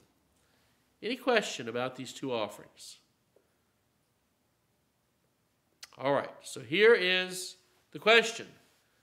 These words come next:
How did Cain respond to this?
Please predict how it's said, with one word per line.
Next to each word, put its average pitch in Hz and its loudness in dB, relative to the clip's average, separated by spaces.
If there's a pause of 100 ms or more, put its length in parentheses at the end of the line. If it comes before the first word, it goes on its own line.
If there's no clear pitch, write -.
(180)
How 202 4
did 170 0 (100)
Cain 120 -4 (560)
respond 127 -4
to 110 -12
this? - -16